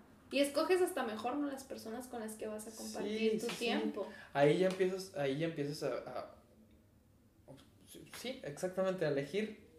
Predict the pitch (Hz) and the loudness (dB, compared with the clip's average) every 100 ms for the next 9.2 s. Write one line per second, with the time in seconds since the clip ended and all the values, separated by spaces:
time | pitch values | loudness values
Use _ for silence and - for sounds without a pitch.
0 | - - - - - 151 147 147 160 113 | -20 -20 -20 -20 -6 4 6 6 0 -6
1 | - 117 117 - 113 - 110 - - - | -8 -8 -8 -12 -12 -12 -12 -16 -20 -20
2 | - - - - - - 127 127 - - | -20 -20 -20 -20 -20 -14 -12 -10 -10 -10
3 | 127 127 - - - - - - 131 135 | -2 -2 -2 -12 -20 -20 -20 -18 -16 -10
4 | 170 175 147 156 151 135 123 120 - 151 | -6 -6 -4 -4 -4 -6 -6 -8 -4 -4
5 | 139 135 127 127 175 175 160 151 139 165 | -4 -4 -8 -8 -8 -8 -8 -8 -8 -10
6 | 170 180 165 160 147 147 - - - - | -6 -6 -4 -2 -2 -2 -10 -20 -20 -20
7 | - 214 208 - 202 - - - - - | -16 -14 -14 -14 -18 -18 -20 -20 -20 -20
8 | - - - - - - - - 123 117 | -20 -20 -20 -20 -8 -2 -2 -4 -6 -6
9 | 113 - | -8 -14